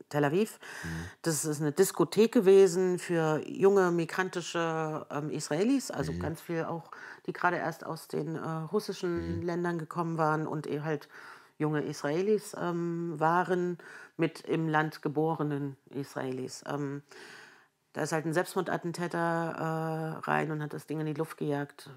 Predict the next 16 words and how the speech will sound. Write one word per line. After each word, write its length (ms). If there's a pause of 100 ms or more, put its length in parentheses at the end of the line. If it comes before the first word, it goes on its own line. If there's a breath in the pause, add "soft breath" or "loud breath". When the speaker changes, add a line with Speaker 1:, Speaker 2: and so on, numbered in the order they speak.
(480 loud breath)
Speaker 1:
Keine 220
Ahnung, 80
ich 60
glaub, 160
über 220
zwanzig 420
Tote 480
Speaker 2:
Mhm. 60
Speaker 1:
und 240 (640 loud breath)
Dutzende 380
Verletzte 460
und 180
halt 200
die, 400
die 140
Ju-, 280